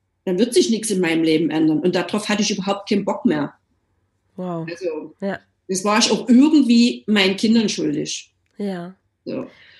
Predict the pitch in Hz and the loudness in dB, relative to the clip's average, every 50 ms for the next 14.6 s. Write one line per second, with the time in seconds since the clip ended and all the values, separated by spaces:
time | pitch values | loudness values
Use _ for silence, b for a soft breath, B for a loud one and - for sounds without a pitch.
0 | b b b - 185 185 185 208 233 233 240 247 240 233 214 208 208 202 190 196 | b b b -6 -4 -2 0 0 2 4 4 4 4 2 2 2 2 2 2 4
1 | 214 240 247 - - - - - 226 196 196 233 247 277 269 240 226 214 202 202 | 4 2 0 0 -4 -12 -6 -4 -2 0 2 4 4 4 4 4 2 0 0 0
2 | 202 202 - - 214 202 - - - 220 185 - 180 180 180 170 165 175 175 - | -2 -4 -4 -4 -6 -6 -6 -6 -8 -8 -6 -4 -4 -4 -2 -2 -2 -2 -4 -4
3 | - 151 151 151 - - 202 196 208 202 - 196 185 196 214 220 233 240 247 254 | -6 -6 -6 -6 -6 -6 -6 -6 -6 -4 -4 -4 -2 0 2 2 2 2 2 0
4 | 226 226 220 214 - - 220 214 208 208 196 190 202 196 190 - 208 196 190 190 | -2 -2 -4 -4 -2 0 0 2 2 0 0 -2 -2 -4 -4 -4 -2 -2 -2 0
5 | 185 180 170 - - - - 202 202 262 285 349 339 349 320 - - - 294 311 | -2 -2 -4 -6 -8 -8 0 2 4 4 4 4 2 0 0 0 0 0 -2 -2
6 | - - 330 330 320 - - 160 - - - 233 240 294 277 277 285 277 - - | -2 -4 -4 -4 -4 -4 -8 -10 -8 -6 -6 -2 0 2 2 2 0 -2 -2 -6
7 | 247 247 247 247 254 247 247 254 254 254 - - - - - - 226 220 220 247 | -6 -6 -6 -6 -4 -2 0 0 0 -2 -4 -6 -12 -16 -12 -8 -8 -6 -6 -8
8 | 285 359 _ _ _ - 190 185 - 180 180 180 180 170 170 180 208 262 294 - | -10 -12 _ _ _ -12 -12 -4 -2 0 0 0 0 -2 0 2 2 4 4 4
9 | 277 269 262 262 262 254 262 254 240 240 233 233 233 240 240 - - - - 220 | 2 2 4 2 2 2 2 2 2 2 0 0 -2 -2 -4 -6 -8 -6 -2 0
10 | 208 208 208 202 - - _ - - - - 202 202 196 190 196 190 180 175 175 | 0 2 0 0 -4 -10 _ -20 -20 -10 -4 -2 0 0 2 2 0 0 0 0
11 | - - - - _ _ _ _ _ _ _ _ _ _ _ _ _ - 180 185 | -2 -4 -6 -10 _ _ _ _ _ _ _ _ _ _ _ _ _ -2 0 0
12 | 196 214 277 311 302 220 208 202 196 190 190 190 165 - - - - - - 240 | 2 2 2 2 0 0 0 0 0 0 0 -2 -2 -6 -10 -16 -10 -6 -6 -4
13 | - - - - - 233 233 226 214 208 196 202 202 214 190 196 180 180 185 - | -4 -6 -6 -2 2 4 4 4 4 4 2 2 2 0 0 0 0 -2 -4 -6
14 | - - 175 190 180 156 175 175 190 208 240 - | -4 -2 -2 0 0 0 -2 0 0 0 0 0